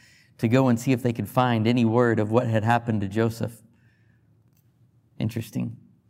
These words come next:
But now they had come in, they're being accused of spies, they can't recognize him, and I, I see it as being pretty logical from, from the degree that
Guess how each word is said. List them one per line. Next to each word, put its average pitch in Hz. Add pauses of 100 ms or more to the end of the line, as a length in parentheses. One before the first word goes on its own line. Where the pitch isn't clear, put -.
(800)
But - (2000)
now 139
they 139
had 127
come 156
in, 143 (1800)
they're 127
being 143
accused 139
of 120
spies, 139
they 120
can't 180
recognize 143
him, 117 (720)
and 123
I, 147
I 165
see 170
it 123
as 113
being 120
pretty 156
logical 131
from, 120
from 123
the 117
degree 127
that 120